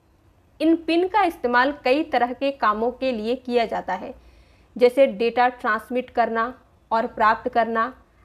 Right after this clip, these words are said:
हैंड शेकिंग सिग्नल को कंट्रोल करना और कनेक्टेड डिवाइस को पावर देना। एमएस वर्ड में हैंगिंग इंडेंट क्या है? In एमएस Word, what is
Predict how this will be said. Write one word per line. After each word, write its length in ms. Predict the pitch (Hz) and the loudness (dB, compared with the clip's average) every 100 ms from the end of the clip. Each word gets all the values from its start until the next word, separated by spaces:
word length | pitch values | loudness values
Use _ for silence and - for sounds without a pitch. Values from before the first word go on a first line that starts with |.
| _ - | _ -4
हैंड 300 | 220 247 262 | 0 0 0
शेकिंग 460 | - 226 247 254 | -2 -4 -2 -4
सिग्नल 420 | 254 233 202 240 | -4 -8 -4 -4
को 180 | 240 247 | 0 0
कंट्रोल 600 | 254 208 214 208 226 240 | -2 -4 -6 -6 -2 -2
करना 460 | 247 226 220 226 262 - _ _ _ | 0 -2 0 -4 -4 -12 _ _ _
और 140 | 233 240 - | -2 -2 -2
कनेक्टेड 540 | 226 240 240 277 277 220 | -2 -2 0 0 0 0
डिवाइस 380 | 208 208 214 | 0 0 -2
को 160 | - 285 294 - | -2 -2 -2 0
पावर 380 | 202 202 208 196 | 2 2 0 -4
देना। 320 | 190 180 165 - _ _ _ _ _ _ _ _ _ _ _ - | -6 -8 -12 -16 _ _ _ _ _ _ _ _ _ _ _ 0
एमएस 400 | 269 294 381 - | 2 4 0 -4
वर्ड 260 | 277 285 277 | 0 2 2
में 180 | 294 339 339 - | 0 -2 -6 -4
हैंगिंग 520 | 233 262 269 302 330 | -2 0 0 2 0
इंडेंट 720 | 320 - 233 226 240 262 262 269 | -2 -4 -6 -2 0 0 -4 -8
क्या 160 | 220 196 | -4 -4
है? 240 | 190 - 277 _ _ _ | -4 -10 -16 _ _ _
In 140 | 269 269 - | -2 -2 -2
एमएस 340 | 240 262 320 320 | 0 0 0 -2
Word, 300 | 285 294 262 | 0 0 0
what 280 | 208 220 220 | 0 -2 0
is 140 | 269 | -6